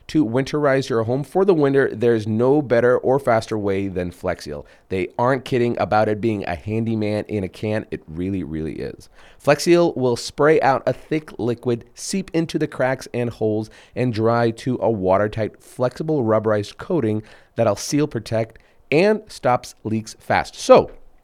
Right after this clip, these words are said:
don't just use any old product out there to make repairs in or outside your home. Use products you can trust. Use Flex Seal. So here's what you're gonna do.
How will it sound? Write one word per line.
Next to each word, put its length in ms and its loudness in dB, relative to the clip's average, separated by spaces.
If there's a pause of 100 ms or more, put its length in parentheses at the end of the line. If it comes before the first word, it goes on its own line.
(380)
don't 240 4
just 220 6
use 240 0 (100)
any 220 0
old 440 0
product 360 -4
out 180 0
there 160 -2
to 160 -8
make 240 -4
repairs 480 2 (100)
in 300 4
or 260 2
outside 360 2
your 100 -2
home. 240 0 (320)
Use 280 0
products 460 -4
you 60 -8
can 140 -6
trust. 400 -2
Use 240 -4
Flex 340 -2
Seal. 160 0
So 300 2 (120)
here's 180 -2
what 40 -10
you're 80 -4
gonna 140 0
do. 160 2